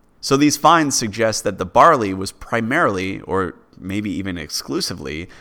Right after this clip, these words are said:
used for malting during some periods of Anglo-Saxon history. Although it certainly could have also been used in soups and stews, and it also could have been used, of course, in bread, much like it is today in all three.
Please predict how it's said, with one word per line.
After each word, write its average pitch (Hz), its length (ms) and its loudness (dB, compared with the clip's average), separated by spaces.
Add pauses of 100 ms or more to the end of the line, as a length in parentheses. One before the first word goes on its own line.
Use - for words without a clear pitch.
(140)
used 117 380 0
for 107 140 -2
malting 95 640 -2
during 87 320 -8
some 82 240 -6
periods 80 380 -8
of - 60 -12
Anglo-Saxon 76 640 -10
history. - 400 -10 (1000)
Although 113 260 6
it 101 80 0
certainly 90 340 -2
could 95 160 -2
have 87 80 -2
also 82 240 -4
been 82 180 -10
used 76 260 -8
in 53 100 -12
soups - 600 -6 (140)
and 80 160 -10
stews, 82 680 -4 (260)
and 101 160 -2
it 95 80 -2
also 98 340 -2
could 82 120 -8
have 82 120 -10
been 78 140 -10
used, 71 280 -8
of - 80 -16
course, - 300 -10
in 78 120 -10
bread, 98 460 -4 (140)
much 90 240 -10
like 92 160 -6
it 87 80 -10
is 82 160 -6
today 92 320 -4
in 67 80 -10
all 73 140 -10
three. - 320 -8